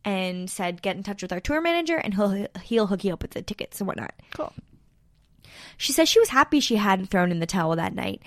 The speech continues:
Speaker 1: Standing by tour buses was, she says, was like asking for trouble. Although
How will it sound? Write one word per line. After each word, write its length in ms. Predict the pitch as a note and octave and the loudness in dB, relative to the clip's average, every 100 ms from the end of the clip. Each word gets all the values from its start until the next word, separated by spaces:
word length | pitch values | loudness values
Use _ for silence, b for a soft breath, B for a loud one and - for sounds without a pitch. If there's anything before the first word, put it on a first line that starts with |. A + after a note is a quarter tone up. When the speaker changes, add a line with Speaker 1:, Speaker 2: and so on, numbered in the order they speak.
| B B | B B
Speaker 1:
Standing 280 | - D4+ F4+ | 2 2 4
by 120 | G4 | 2
tour 240 | - A3 G#3+ | 4 4 4
buses 600 | B3+ - D4+ D#4+ D#4 - - | 4 2 2 0 -2 -8 2
was, 280 | A3 G#3+ A3+ - | 2 2 -4 -8
she 160 | - A#3 | -4 -2
says, 180 | G#3+ G3+ | -2 0
was 260 | G#3 G3+ G#3 | 2 4 2
like 160 | G3 | 0
asking 400 | - F#3+ - G#3 | -2 -4 -4 -4
for 120 | G3+ G3 | -2 -4
trouble. 500 | - F#3+ - - - B B B - | -2 -4 -4 -8 -10 B B B 4
Although 520 | A3+ B3 B3 B3 | 6 8 8 8